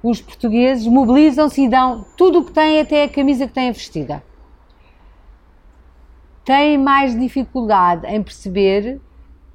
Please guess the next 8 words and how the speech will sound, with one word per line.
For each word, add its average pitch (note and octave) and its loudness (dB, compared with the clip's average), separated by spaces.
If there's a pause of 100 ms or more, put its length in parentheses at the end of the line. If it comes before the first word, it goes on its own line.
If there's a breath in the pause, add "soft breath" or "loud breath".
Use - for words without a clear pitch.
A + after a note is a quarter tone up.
que - -20
se - -20
forem A#3+ 0
voluntários G#3 -2
comprometidos G#3 -6
de - -20
forma G3 -2
regular, G#3+ 0